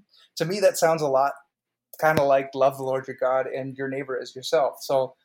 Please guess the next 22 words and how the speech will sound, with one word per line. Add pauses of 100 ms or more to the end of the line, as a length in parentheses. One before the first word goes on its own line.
(240)
I, (300)
I
think
there's
so
many
reasons
why
singing
is
important,
but, (360)
um,
in
addition (100)
to (420)
just (200)
that (100)
we're
biblically
invited
to,